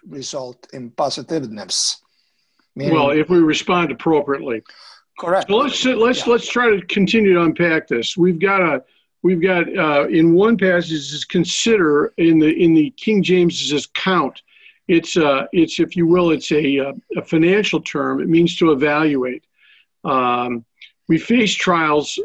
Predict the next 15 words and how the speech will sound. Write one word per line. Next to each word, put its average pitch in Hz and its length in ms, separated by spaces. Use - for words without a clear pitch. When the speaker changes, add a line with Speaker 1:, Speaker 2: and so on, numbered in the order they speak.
Speaker 2:
of 139 120
life. 156 400
We 165 80
must 160 240
evaluate 156 720
them 143 120
in 139 100
the 139 60
light 143 280
of 135 80
what 143 180
God's 143 300
doing 151 400
for 180 300
us. - 340